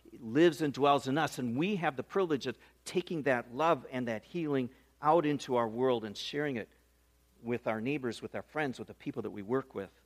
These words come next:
with our families. This love and this forgiveness that we get in Jesus, this faith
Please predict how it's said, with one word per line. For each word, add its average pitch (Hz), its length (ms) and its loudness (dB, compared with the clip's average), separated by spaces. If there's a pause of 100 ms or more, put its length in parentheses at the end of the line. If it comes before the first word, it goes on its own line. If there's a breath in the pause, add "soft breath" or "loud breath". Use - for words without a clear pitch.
(320 soft breath)
with 117 120 -4
our 110 80 -4
families. 110 480 -10
This - 300 -16
love 139 260 -4 (380)
and 117 120 -6
this 107 160 -10
forgiveness 120 880 -8 (400)
that 104 180 -8
we 131 140 -2
get 147 360 -8
in 107 200 -6
Jesus, 123 400 -2
this - 280 -8 (140)
faith 165 400 2